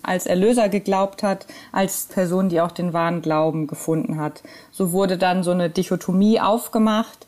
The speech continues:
zwischen eben denen, die den wahren Glauben erkannt haben und denen, die es nicht erkannt haben, was dann letztlich die Juden waren, die Jesus nicht als Messias oder als Heiland gesehen haben.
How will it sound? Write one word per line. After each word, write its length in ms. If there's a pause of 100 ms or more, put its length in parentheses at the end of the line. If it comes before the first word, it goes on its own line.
zwischen 400
eben 300
denen, 380
die 180
den 300
wahren 280
Glauben 320
erkannt 480
haben 300
und 200
denen, 180
die 80
es 120
nicht 440
erkannt 420
haben, 260
was 200
dann 200
letztlich 360
die 100
Juden 340
waren, 280
die 80
Jesus 400
nicht 240
als 240
Messias 500
oder 180
als 220
Heiland 380
gesehen 360
haben. 360